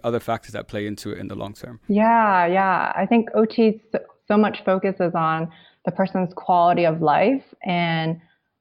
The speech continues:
Speaker 2: um, and everyone sees their quality of life in a different way. And so it's, it's a, it's a broader lens for sure.
Speaker 1: Yeah. Yeah, I think that's the best way to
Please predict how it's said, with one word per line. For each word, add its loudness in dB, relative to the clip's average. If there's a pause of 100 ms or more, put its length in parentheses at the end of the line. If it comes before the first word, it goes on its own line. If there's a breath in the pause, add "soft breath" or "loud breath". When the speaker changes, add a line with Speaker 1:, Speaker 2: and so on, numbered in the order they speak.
Speaker 2:
um, -4 (400)
and 4
everyone 4
sees 4
their 0
quality 0
of 0
life 0
in -6
a -6
different -10
way. -6
And -8
so 0
it's, -4
it's -8
a, -2 (260)
it's -6
a 2
broader 0
lens -6
for -8
sure. -6 (320)
Speaker 1:
Yeah. -4 (280)
Yeah, -2
I -2
think -10
that's -8
the -16
best -12
way -12
to -16